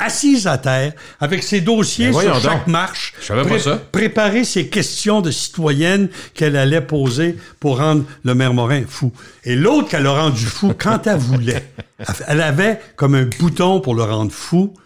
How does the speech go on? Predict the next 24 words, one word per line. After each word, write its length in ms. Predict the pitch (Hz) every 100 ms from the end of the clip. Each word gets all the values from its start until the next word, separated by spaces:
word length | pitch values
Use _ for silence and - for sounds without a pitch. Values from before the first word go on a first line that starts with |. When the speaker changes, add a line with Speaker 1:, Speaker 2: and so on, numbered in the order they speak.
| _ _ _ -
Speaker 1:
c'était 420 | - 147 147 156
Jean 220 | 98 156
Pelletier. 500 | 139 110 - 107 - _ _ -
Speaker 2:
Ah 100 | 156
oui ? 140 | 190 180 -
Speaker 1:
À 120 | - -
chaque 300 | - 285 -
fois 220 | 269 262
qu'elle 200 | 175 151
était 240 | 143 185
dans 240 | 147 120 120
un 100 | 120
meeting 500 | 170 190 175 185 180
comme 160 | 131
la 100 | 113
communauté 640 | 110 143 135 127 117 - 127
urbaine, 420 | 120 104 110 135
Speaker 2:
Ben 80 | 107
Speaker 1:
ça, 80 | 110
Speaker 2:
non. 40 | 180
Speaker 1:
là, 80 |
avec 220 | 123 131 113
Jean 160 | 123
Pelletier 640 | 110 101 90 143 226 254